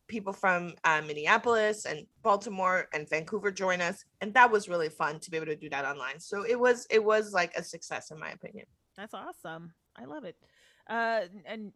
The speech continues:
Speaker 2: so Nick might not know that, and some of our listeners might not know, but, uh, Coco is basically the reason Bad Dog has the online presence it does, um,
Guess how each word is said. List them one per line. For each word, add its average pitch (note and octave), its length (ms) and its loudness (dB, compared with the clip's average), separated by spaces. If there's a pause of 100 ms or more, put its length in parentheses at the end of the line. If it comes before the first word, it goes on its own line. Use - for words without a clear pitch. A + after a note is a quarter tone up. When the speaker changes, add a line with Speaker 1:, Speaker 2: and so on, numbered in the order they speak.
Speaker 2:
so F#3+ 160 -14
Nick D#4 260 -8
might F#3 160 -8
not E3+ 180 -12
know F3 200 -8
that, F#3+ 180 -6
and G3 80 -8
some D#4 180 -6
of G3+ 60 -8
our F#3 140 -6
listeners F3+ 400 -10
might E3+ 180 -10
not E3 180 -12
know, F3 240 -8
but, F3 220 -10 (180)
uh, E3 300 -10 (400)
Coco A#3 480 -2
is G#3 240 -8 (260)
basically C#4 460 -10
the D4 80 -10
reason C4+ 440 -8
Bad G3 240 -4
Dog A3+ 260 -4
has F#3+ 600 -6 (240)
the G3 160 -8
online G3+ 520 -8
presence F3+ 540 -12
it D#3 160 -14
does, F#3+ 420 -6 (520)
um, E3+ 760 -10